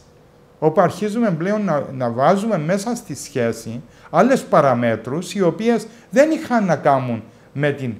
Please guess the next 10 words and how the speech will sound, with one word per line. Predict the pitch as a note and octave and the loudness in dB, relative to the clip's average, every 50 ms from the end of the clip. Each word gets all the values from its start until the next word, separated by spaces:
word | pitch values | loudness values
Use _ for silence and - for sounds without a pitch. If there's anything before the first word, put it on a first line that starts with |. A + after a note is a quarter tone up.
| - - _ _ | -14 -20 _ _
δημιουργία | - C3+ D3+ D#3 D3+ D3+ D3 C#3+ C#3+ D3 D3 C3+ B2 | -8 -4 -4 0 0 2 0 0 2 2 2 2 2
της | A#2 A#2+ A2 | -2 -4 -6
σχέσεως. | - - - A2+ G#2+ F#2+ - - G#2 - - - - _ _ _ - | -8 -8 -6 -6 -6 -6 -6 -10 -14 -16 -16 -20 -20 _ _ _ -10
Οπότε | - B2 C3 F3+ G#3 B3 | -6 0 2 2 2 2
το | A#3+ C#4 C4+ | 2 0 -2
ζευγάρι | A#3+ G3 F#3 D#3 B2+ C#3 D#3 E3 D#3+ D3+ B2+ A#2+ C3 E3 F3+ - - - - _ _ _ | 0 0 0 0 0 2 4 4 6 4 4 2 -2 -6 -8 -12 -18 -20 -20 _ _ _
πρέπει | D#3+ E3+ F3 F3 D#3+ C3+ | 0 0 2 2 -2 -2
αυτές | A#2 A#2 - - - - - F#3+ A3+ A#3 A#3 | -2 -4 -6 -8 -14 -2 2 2 2 2 2
τις | - C#4+ C4 - | -2 -6 -2 0
αλλαγές | A#3 G3+ E3+ D#3 C#3+ B2+ A#2 A2 G#2 G#2+ G#2 A2+ D#3 - | 2 2 2 2 2 0 0 0 -2 -4 -4 -6 -8 -10